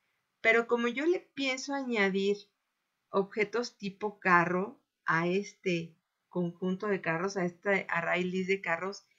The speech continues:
entonces me conviene muchísimo hacer la definición, la, el casting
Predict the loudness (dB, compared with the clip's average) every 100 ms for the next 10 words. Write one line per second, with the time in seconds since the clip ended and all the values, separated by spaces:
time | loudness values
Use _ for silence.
0 | _ _ _ 0 2 2 -2 -4 -6 -6
1 | -4 -4 -6 -6 -4 -2 0 0 0 0
2 | -2 -4 -8 -8 -6 -4 0 0 -2 -12
3 | _ _ _ _ _ -20 -4 -2 -2 -2
4 | 2 2 0 -2 2 4 6 6 4 2
5 | 0 2 0 -6 -2 2 2 0 -10 _
6 | _ _ _ _ 2 4 6 4 2 2
7 | 0 2 4 6 4 -12 -10 -10